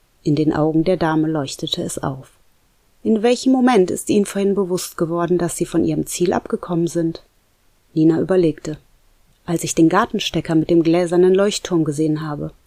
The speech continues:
Er erinnerte mich an den Leuchtturm am Anleger. Ich verbinde ihn irgendwie mit der Fahrt zu meiner Freundin", antwortete sie. "Sehen Sie", sagte die Frau zufrieden.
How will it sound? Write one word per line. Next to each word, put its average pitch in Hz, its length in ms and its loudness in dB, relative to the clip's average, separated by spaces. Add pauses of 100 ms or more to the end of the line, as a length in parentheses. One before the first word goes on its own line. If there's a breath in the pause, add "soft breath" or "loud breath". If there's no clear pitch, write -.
(460)
Er 202 200 2
erinnerte 254 440 4
mich 190 240 2
an 196 80 4
den 196 100 4
Leuchtturm 190 500 2
am 196 120 0
Anleger. 165 580 0 (320)
Ich - 140 -12
verbinde 175 420 4
ihn 170 180 4
irgendwie 170 400 0
mit 185 160 0
der 180 100 2
Fahrt - 280 -8
zu 175 100 -2
meiner 185 220 4
Freundin", 160 560 2 (340)
antwortete 151 640 -2
sie. 143 220 -8 (1120)
"Sehen 127 360 -4
Sie", 185 300 -4 (220)
sagte - 360 -2
die 151 120 -2
Frau - 240 -10
zufrieden. 151 580 -8